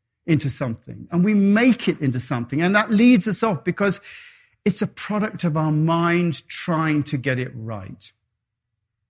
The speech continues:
It's a product of our mind trying to get it right. And the way that we become able to just transform all forms of pain into love is to take the anger and grief and fear and pride and respond with love by giving up our agendas,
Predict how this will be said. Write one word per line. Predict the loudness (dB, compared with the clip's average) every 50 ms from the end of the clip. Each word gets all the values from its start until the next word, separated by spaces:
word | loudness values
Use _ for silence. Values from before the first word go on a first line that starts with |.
| _ _ _ _ _ _ _ _ _ _ _ _ _ _ _ _ _ _ _ _ _ _ _ _
It's | -8 -8 -6 -8
a |
product | -10 -8 -6 -2 -2 -2 -2 -2 -2
of | -2 0
our | 0 2 2
mind | 4 4 4 4 4 4 4 2 2
trying | 0 0 0 0 0
to | 0
get | -2 -2 -2
it | -2
right. | -2 -2 -4 -6 -12 -18 -18 -18 -18 -16 -12 0 6
And | 8 8 10
the | 8
way | 8 6 6 6 8 8 8 8 6
that | 6 4 4 4
we | 4 4
become | 4 4 2 2 2 4
able | 4 2 2 2 0
to | -2 -4 -6
just | -6 -6 -6 _ -4
transform | 0 2 2 2 2 0 0 0 0 0 2 4 2 2 4
all | 4 4 4
forms | 4 2 2 2 2 2 2
of | -2 -4
pain | -2 0 2 4 4 4 2
into | 2 0 -2 -4
love | -2 -4 -4 -6 -6 _
is | 2 4 4 4 4 4
to | 2 0
take | 2 4 4 4 4 4
the | 2 4 4
anger | 4 4 4 2 2
and | 0 0 2
grief | 2 2 2 2 0
and | -4 -8
fear | -4 -2 0 0 0
and | 0 -2
pride | -2 -2 0 0 2 0 0 -2 -6 -16 -20 -10 -4
and | 0 0 2
respond | 2 0 0 0 0 2 4 4 4
with | 2 2 4
love | 4 2 2 0 -4 -20 -20 -20 _ _ _ _ _ _ 4
by | 6 8 8
giving | 8 6 6 6 6 8 10 10 10 10 8
up | 8 6 2 2
our | 2 4 6 4
agendas, | 4 4 4 4 4 4 4 2 0 -4 -10 -10 -12 -12